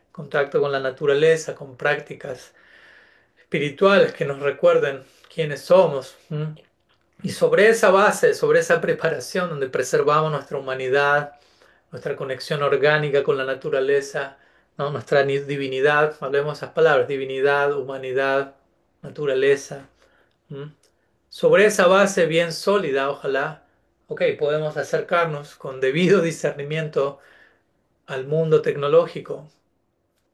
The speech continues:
y entenderlo por lo que es, no terminar comprando falsas promesas y invirtiendo todas nuestras expectativas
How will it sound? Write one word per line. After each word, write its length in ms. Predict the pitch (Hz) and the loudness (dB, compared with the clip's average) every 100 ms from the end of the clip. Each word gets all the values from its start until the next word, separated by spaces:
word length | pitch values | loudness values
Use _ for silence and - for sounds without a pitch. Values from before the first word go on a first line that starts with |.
| _ _ - | _ _ -12
y 120 | 139 | -10
entenderlo 600 | 139 156 139 160 170 160 | -2 -2 2 2 4 4
por 160 | 160 | 4
lo 160 | 143 143 | 2 2
que 220 | 160 160 | 4 4
es, 320 | 180 - - _ _ _ _ _ _ | 4 -4 -18 _ _ _ _ _ _
no 140 | 139 143 | -10 -4
terminar 480 | 156 143 147 147 | -4 -2 -2 -2
comprando 600 | - 143 135 151 151 147 143 | -4 -12 -4 -2 0 -2 -4
falsas 420 | - 151 151 156 | -4 -4 -4 -14
promesas 600 | - 143 147 147 151 - | -10 -6 -4 -2 -2 0
y 60 | 139 | -2
invirtiendo 540 | 131 131 120 151 139 | 0 -4 -4 -8 -8
todas 180 | 131 135 | -8 -8
nuestras 360 | 135 - 127 | -8 -8 -12
expectativas 960 | - - 147 - - 151 147 143 143 - | -12 -14 -12 -12 -12 -2 0 0 -6 -20